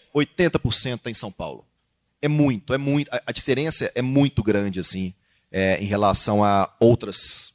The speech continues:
praças. Em relação ao Rio, é uma, o, enfim, o Rafa é carioca, é,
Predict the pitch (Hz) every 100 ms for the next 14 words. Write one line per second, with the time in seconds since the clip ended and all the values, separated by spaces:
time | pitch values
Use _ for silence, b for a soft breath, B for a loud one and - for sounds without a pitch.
0 | _ 98 90 85 85 98 107 131 135 -
1 | 147 151 107 98 87 85 - _ _ -
2 | 101 87 90 104 113 - 101 104 113 92
3 | - _ _ _ _ - 98 90 92